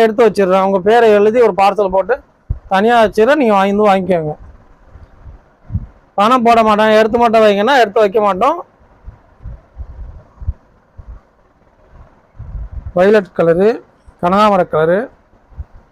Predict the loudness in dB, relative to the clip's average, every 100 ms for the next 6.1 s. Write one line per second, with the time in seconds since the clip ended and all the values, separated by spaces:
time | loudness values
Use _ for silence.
0 | -8 -6 -4 -2 0 0 0 0 -2 -2
1 | -4 -6 -18 -14 -14 -14 -16 -14 -14 -18
2 | -20 _ 0 2 2 2 0 -2 -2 -2
3 | -4 -8 -14 -16 -20 _ _ -20 -20 -18
4 | -20 _ _ -20 -18 -18 -16 -18 _ _
5 | _ -2 0 0 0 0 0 0 -2 0